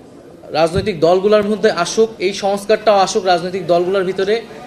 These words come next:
আমাদের জায়গা থেকে আমরা এটা দাবি করছি। এককভাবে এই সংস্কৃতি কিন্তু আমাদের পক্ষে দেওয়া, করা সম্ভব না। আমাদেরকে কারা সহযোগিতা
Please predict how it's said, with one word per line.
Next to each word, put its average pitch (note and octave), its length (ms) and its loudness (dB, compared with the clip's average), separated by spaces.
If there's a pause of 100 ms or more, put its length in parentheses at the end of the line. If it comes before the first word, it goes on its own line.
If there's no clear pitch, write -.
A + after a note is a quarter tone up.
(280)
আমাদের F3+ 260 -2
জায়গা G3+ 200 2
থেকে G3+ 160 0
আমরা F#3 160 4
এটা F3 180 0
দাবি E3+ 220 4
করছি। - 260 -4 (440)
এককভাবে G#3 600 2
এই G#3+ 140 2
সংস্কৃতি G#3 400 -2
কিন্তু G#3 160 0 (100)
আমাদের F3+ 300 2
পক্ষে F#3+ 200 -2 (140)
দেওয়া, E3+ 260 4
করা E3+ 160 2
সম্ভব E3+ 320 0 (100)
না। A2 60 -8 (580)
আমাদেরকে G3 460 0
কারা G3 180 6 (100)
সহযোগিতা G#3 460 0